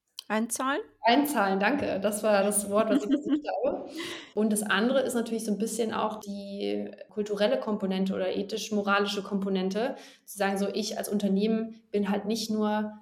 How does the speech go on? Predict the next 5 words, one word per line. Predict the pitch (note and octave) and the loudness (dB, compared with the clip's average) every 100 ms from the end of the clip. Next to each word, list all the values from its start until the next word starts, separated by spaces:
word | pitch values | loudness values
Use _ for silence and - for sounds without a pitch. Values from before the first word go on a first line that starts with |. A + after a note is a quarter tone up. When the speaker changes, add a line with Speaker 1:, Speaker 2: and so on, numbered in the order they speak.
| _ - | _ -6
Speaker 2:
ein | G3 | -4
Arbeitgeber | - G#3 A#3+ A#3 - G#3+ A#3 A#3+ A#3 A#3+ - - | 0 2 2 0 -2 -2 2 4 4 4 -2 -6
und | G#3 | -4
zahle | G#3 G3 G#3 A3 G#3 G#3 | -4 0 2 2 0 -2
Gehalt | F#3+ - G#3 A3+ | -6 0 2 2